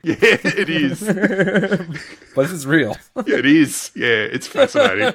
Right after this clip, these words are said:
Speaker 2: <laughs> Um, that's, like, a, not a serious answer, but that is, it's pretty, it's, watch it if you haven't. It's, it's
Speaker 1: So, so you've never had a
Speaker 2: incredible.
Speaker 1: psychiatrist come out on tour with you?
Speaker 2: <laughs> Yeah, right. Oh, not, no, I don't have the forty thousand a, a, a month I think they're paying him.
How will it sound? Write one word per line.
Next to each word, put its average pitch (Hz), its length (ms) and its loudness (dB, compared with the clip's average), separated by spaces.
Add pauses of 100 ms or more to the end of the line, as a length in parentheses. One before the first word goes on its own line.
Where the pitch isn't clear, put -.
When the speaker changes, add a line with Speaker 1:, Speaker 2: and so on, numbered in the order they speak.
Speaker 2:
<laughs> 240 100 -6 (640)
Um, 135 460 0
that's, 156 260 2
like, 139 180 2
a, 123 140 -4
not 135 180 -2
a 127 60 -6
serious 156 320 -2
answer, 107 260 -4
but 101 140 -2
that 113 160 4
is, 107 400 -4
it's 110 160 -4
pretty, 117 400 -2
it's, 117 320 -4 (200)
watch 120 320 0
it 101 80 -10
if 92 80 -8
you 98 140 -4
haven't. 92 300 -4
It's, - 320 -8
it's 123 100 -4 (220)
Speaker 1:
So, - 120 -10 (140)
so - 160 -4
you've 170 160 0
never 170 180 0
had 160 160 -2
a - 40 -2
Speaker 2:
incredible. 139 260 0
Speaker 1:
psychiatrist 147 460 -4
come 143 160 -6
out 135 120 -2
on 127 140 -2
tour 147 240 -2
with 185 240 -2
you? 415 180 0 (140)
Speaker 2:
<laughs> - 0 - (180)
Yeah, 202 240 2 (160)
right. 196 320 -6 (2000)
Oh, 131 360 4
not, 147 260 0
no, 143 120 2
I 135 80 4
don't 160 160 0
have 165 140 0
the 156 60 -8
forty 165 220 -2
thousand 156 360 -2
a, 135 60 2
a, 127 480 -2
a - 20 -4
month 147 280 0
I 117 60 2
think 110 180 -4
they're 104 140 -2
paying 104 240 -2
him. 104 180 -6